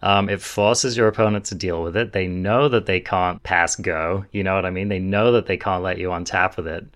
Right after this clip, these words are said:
And they, they can't. They really can't. If your opponent ever lets you untap with Cody, especially at the beginning of the game, you usually just snowball advantage so quickly, they just can't do anything about it.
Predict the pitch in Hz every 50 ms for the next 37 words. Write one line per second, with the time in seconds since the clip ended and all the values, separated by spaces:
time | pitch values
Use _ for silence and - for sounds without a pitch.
0 | - - - _ - - 113 113 110 95 95 127 156 151 - - - 101 110 131
1 | 156 - 101 104 107 90 78 76 - - - 98 101 123 135 117 98 92 - 95
2 | 87 80 80 71 - _ _ _ - 104 - - 123 127 135 123 - 135 135 139
3 | 131 113 - - 104 101 110 107 107 107 101 - 117 104 98 98 95 - 110 95
4 | 95 - - 92 - - 90 87 87 92 110 113 104 - - 98 95 - - 101
5 | 87 85 87 85 82 95 92 87 95 104 110 107 110 117 98 123 123 131 139 143
6 | 131 - - - _ - - - _ _ - 104 107 110 104 113 120 120 117 127
7 | 123 117 110 104 - 113 98 - - - - - 113 107 113 110 107 110 107 104
8 | 104 95 90 101 92 95 98 - 107 87 - - - - - - - 98 98 104
9 | 107 104 - - 95 - - 113 113 127 131 139 127 - - - - - - -
10 | - 98 92 85 87 - - 101 87 87 85 - 85 80 80 80 76 - 98 87
11 | 82 - - - - -